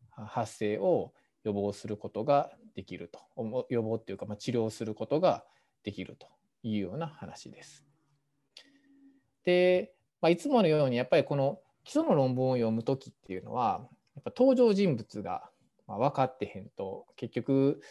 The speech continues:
まあ、単語を見ててもなんやねんっていう話になってくるので、まあ、ちょっと登場人物をいくつか紹介したいかなっていうふうに思います。で、まずは、あの、ミクログリア、マイクログリアとかも言うけど、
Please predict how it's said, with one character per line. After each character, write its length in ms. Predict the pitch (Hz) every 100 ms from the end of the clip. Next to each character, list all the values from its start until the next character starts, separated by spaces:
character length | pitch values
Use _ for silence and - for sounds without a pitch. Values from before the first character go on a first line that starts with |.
| - - _ -
ま 180 | 160 107
あ、 60 |
単 300 | - 135 135
語 140 | 139 147
を 60 |
見 120 | 160 170
て 100 | -
て 120 | 107
も 220 | 98 98
な 160 | 131 113
ん 100 | 143
や 100 | 127
ね 140 | 98
ん 20 | 95
っ 40 |
て 140 | -
い 40 | 98
う 40 |
話 400 | - 98 95 - 95
に 40 |
な 80 | 98
っ 40 |
て 160 | - 107
く 120 | 101
る 60 | 101
の 200 | 104 151
で、 320 | 165 104 - _ _ _
ま 60 | -
あ、 40 |
ち 60 | 185
ょ 40 |
っ 20 | 190
と 100 | -
登 240 | 190 185
場 200 | 175 170
人 240 | 156 143 98
物 260 | 98 -
を 240 | 92 - 156
い 60 | 123
く 120 | 110
つ 140 | -
か 120 | -
紹 340 | 101 - 120 110
介 240 | 107 101
し 100 | 101
た 140 | 92 92
い 60 |
か 160 | - 92
な 140 | 87
っ 80 | 87
て 120 | -
い 60 | 95
う 40 |
ふ 100 | -
う 60 | 139
に 100 | 120
思 180 | 90 85
い 60 |
ま 160 | 82 -
す。 180 | - _ _ _ _ _ _ -
で、 280 | 127 139 _ _ -
ま 140 | 240
ず 120 | 254 131
は、 260 | 87 - _ _ _ -
あ 120 | 98
の、 440 | 95 90 92 104 - -
ミ 100 | 139
ク 120 | 135
ロ 100 | 120
グ 140 | 113
リ 120 | 90
ア、 60 | 85 -
マ 120 | 120
イ 60 | 120
ク 80 | 113
ロ 80 | 104
グ 100 | 101
リ 100 | 90
ア 80 |
と 160 | - _
か 140 | -
も 120 | 104 98
言 180 | 101
う 40 | 98
け 140 | 110
ど、 280 | 147 120